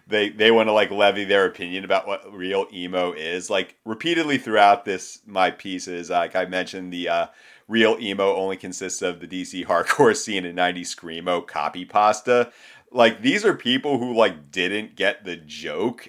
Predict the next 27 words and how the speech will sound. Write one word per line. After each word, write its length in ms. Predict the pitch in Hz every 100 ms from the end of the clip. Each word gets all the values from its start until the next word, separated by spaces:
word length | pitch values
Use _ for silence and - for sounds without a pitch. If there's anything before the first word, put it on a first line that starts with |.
| _
and 340 | 107 95 95 95 104
are 160 | 98
just 300 | 95 101 -
super 420 | - 101 107 120
mad 380 | 92 82 90 92
that, 160 | 98 -
like, 180 | 90 -
Drive 300 | 95 92 98
Like 180 | 92
Jehu, 760 | - 90 101 92 90 107 110 113 _ _ _ -
whose 280 | 117 107
drummer, 640 | - 104 98 101 101 101 82
Mark 240 | 95 95
Trombino, 600 | - 98 82 85 87 92 90
produced 420 | 90 90 82 _
Bleed 240 | 92 90
American 640 | 80 82 87 - 92 90 85
and 100 | 73
Blink 220 | 90 82
one 140 | 87
eighty-two 320 | 85 80 87
and 100 | 85
started 380 | 80 87 85 85
an 160 | 80 80 -
emo-themed 800 | 80 82 85 82 - 85 82 73
donut 420 | 69 76 90 -
shop, 560 | - 110 107 - -